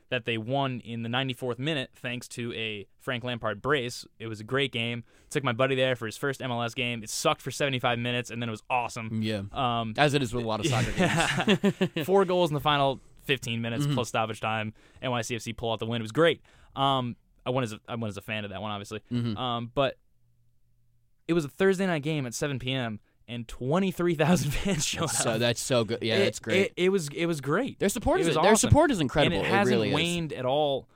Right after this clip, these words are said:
Speaker 1: um, in a significant degree, uh, in their,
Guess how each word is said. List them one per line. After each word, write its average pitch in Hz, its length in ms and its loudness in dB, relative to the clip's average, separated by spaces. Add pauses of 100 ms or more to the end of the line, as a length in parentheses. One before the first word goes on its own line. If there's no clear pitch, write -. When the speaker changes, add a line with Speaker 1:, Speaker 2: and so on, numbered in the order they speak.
(200)
Speaker 1:
um, 110 580 -8 (720)
in 135 120 -16
a 127 40 -14
significant 127 480 -8
degree, 113 420 -8 (640)
uh, 104 240 -6 (140)
in 120 160 -8
their, 110 240 -4